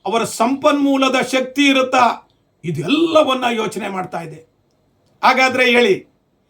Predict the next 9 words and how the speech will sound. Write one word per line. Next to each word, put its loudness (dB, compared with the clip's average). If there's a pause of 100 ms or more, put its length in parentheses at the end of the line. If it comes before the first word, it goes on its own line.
(960)
ಭಾರತೀಯ 2
ಜನತಾ 2
ಪಕ್ಷದ -4
ಈ 2
ಒಳಜಗಳಕ್ಕೆ 2 (340)
ಮದ್ದರಿಯೋದು -2
ಯಾವಾಗ? -4 (2000)
ಯಾರಾಗ್ತಾರೆ 2
ಮುಂದಿನ -2